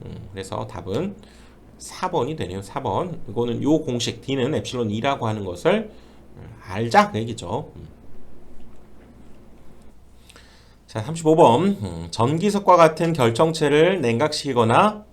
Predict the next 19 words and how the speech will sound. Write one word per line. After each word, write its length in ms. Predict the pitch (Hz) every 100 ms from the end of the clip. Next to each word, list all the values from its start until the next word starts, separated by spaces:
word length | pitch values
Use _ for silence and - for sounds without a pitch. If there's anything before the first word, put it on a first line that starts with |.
| - - _
가열시키면 1300 | - 101 117 160 160 - - 151 92 90 143 165 - - - _
전기 480 | - 107 120 135 117
분국이 440 | 120 117 131 117
일어나는데 840 | 104 120 135 107 87 85 127 98
이와 220 | 110 139 156
같은 420 | 143 147 139 127
것을 540 | 107 101 170 220 214 - - - -
무엇이라고 800 | 101 92 107 123 - 117 110 147 175
합니까? 960 | 131 117 113 107 101 90 85 80 73
자, 260 | - 104 107 - - -
냉각, 640 | 110 131 135 185 - - - - -
가열, 680 | - - 107 117 170 208 208 - - -
전기 560 | - 110 107 107 117 117
분극, 600 | - 131 156 135 92 - - - - - -
파이로 360 | 135 165 190 170
전기입니다. 640 | 120 90 87 85 85 113
파이로 260 | 139 131 117
전기. 400 | 87 82 82 87
예, 240 | 151 160